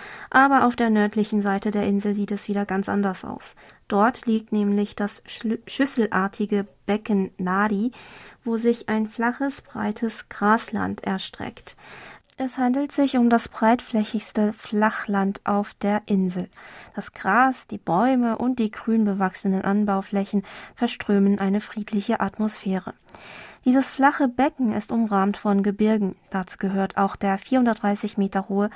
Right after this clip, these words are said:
Berg Chusan, wortwörtlich Nagelbohrerberg, was auf die einem Nagelbohrer ähnlich aussehende Spitze des Bergs zurückgeht. Der Berg auf der Meeresklippe zählt zu den landschaftlichen Höhepunkten der Insel.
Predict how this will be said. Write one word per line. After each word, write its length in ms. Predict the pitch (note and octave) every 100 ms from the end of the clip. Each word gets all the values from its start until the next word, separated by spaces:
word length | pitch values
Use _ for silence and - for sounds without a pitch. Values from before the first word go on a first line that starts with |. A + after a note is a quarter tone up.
| - -
Berg 280 | G#3 G3 - _ -
Chusan, 640 | - C#4 B3+ G3 F#3 A3+ - - - -
wortwörtlich 800 | G#3+ G#3 A3 G3+ G3+ - G3 - _ -
Nagelbohrerberg, 1500 | G3+ F#3+ A3 A3 F#3 F3+ F#3 F3+ F3+ F#3 F3+ - F#3 G3 C4+ - - -
was 160 | G#3+ -
auf 160 | A3+
die 280 | - A#3 A3+ -
einem 340 | A3+ A3+ A3+
Nagelbohrer 600 | A3 C4 C#4 G#3 G#3 G#3
ähnlich 500 | - G#3+ G#3 G#3 -
aussehende 480 | F3+ F#3+ - F#3 G3
Spitze 500 | - - A#3+ - -
des 260 | - F#3+ -
Bergs 420 | E3+ D#3 - -
zurückgeht. 680 | - G3 F3+ - - - - - - - - - -
Der 180 | C#4+ C#4
Berg 360 | B3+ A#3+ B3 A#3+
auf 220 | A#3 -
der 160 | A3+ A3
Meeresklippe 840 | G#3+ A3 G#3+ - - G3+ G3+ G#3
zählt 340 | - A#3+ A#3+ A#3+
zu 140 | A3+
den 180 | G#3 G3+
landschaftlichen 880 | G3+ G#3+ A3 G#3+ - - G3 G3+ F#3+
Höhepunkten 580 | G#3+ G3+ G3 F#3+ G3 F#3+
der 200 | G#3 F#3
Insel. 420 | F3+ F3+ -